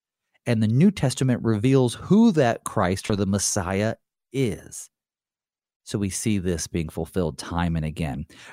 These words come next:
Verse sixteen, and here's that rest of the Davidic covenant. "And your house and your kingdom shall be made sure forever before me.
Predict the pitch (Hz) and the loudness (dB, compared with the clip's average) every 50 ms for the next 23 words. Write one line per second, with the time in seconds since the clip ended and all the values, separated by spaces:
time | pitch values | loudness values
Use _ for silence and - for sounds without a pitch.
0 | - - 127 117 - - 127 - - - - 117 107 107 104 95 90 87 82 104 | 0 2 2 2 2 0 0 -2 -2 -2 0 2 4 4 4 4 2 2 2 0
1 | 101 87 87 92 80 53 67 82 92 92 - - - 85 76 80 71 90 80 95 | 0 0 0 -2 -2 -2 -2 0 0 0 -2 -2 -4 -4 -4 -4 -4 -2 0 0
2 | 90 90 - - 101 92 90 87 90 90 - _ _ _ _ _ - 98 92 87 | -2 -2 -2 0 0 0 0 0 -2 -2 -4 _ _ _ _ _ -6 -4 -2 -2
3 | 85 85 98 117 156 170 143 - 135 123 123 127 127 - 107 92 95 110 117 110 | 0 2 4 4 4 4 4 2 2 2 2 2 0 -2 -2 0 2 2 2 0
4 | - - - 131 143 135 135 131 127 - 120 107 101 104 104 95 98 95 90 85 | 0 0 0 2 4 4 4 2 2 2 0 0 2 2 2 2 2 0 0 -2
5 | - - - 135 147 151 151 156 143 - - 107 104 - - - 143 165 160 175 | -4 -2 2 4 4 4 4 2 0 -2 -2 -2 -2 -2 0 0 2 4 4 4
6 | 151 143 131 117 - 139 135 135 131 131 127 | 4 2 0 2 2 2 2 4 4 2 0